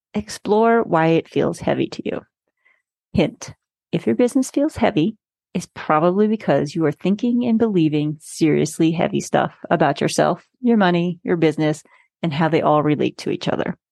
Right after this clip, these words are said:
Having fun in your business does not look like being surrounded by rainbows and butterflies all day.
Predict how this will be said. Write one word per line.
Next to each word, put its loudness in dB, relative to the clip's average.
Having 2
fun 2
in 0
your -2
business -4
does -4
not 2
look 0
like 2
being 0
surrounded -2
by 2
rainbows 0
and -4
butterflies -2
all 0
day. -6